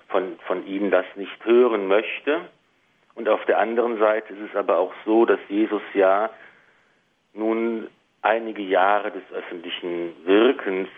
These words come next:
eingeplant hat und dass eben seine, die Vorbotschaft verkündet werden muss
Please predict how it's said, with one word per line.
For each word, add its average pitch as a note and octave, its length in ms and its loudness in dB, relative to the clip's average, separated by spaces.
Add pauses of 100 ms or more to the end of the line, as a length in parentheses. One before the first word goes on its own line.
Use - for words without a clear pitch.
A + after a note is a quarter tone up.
(560)
eingeplant F#2+ 920 -2
hat A2 180 -2 (160)
und F#2 260 -18
dass F2+ 140 -8 (100)
eben G2 420 -8 (800)
seine, F#2+ 320 2
die F2 180 -10
Vorbotschaft G#2+ 840 2
verkündet A#2 480 -2
werden A2 280 2
muss A#2 220 -6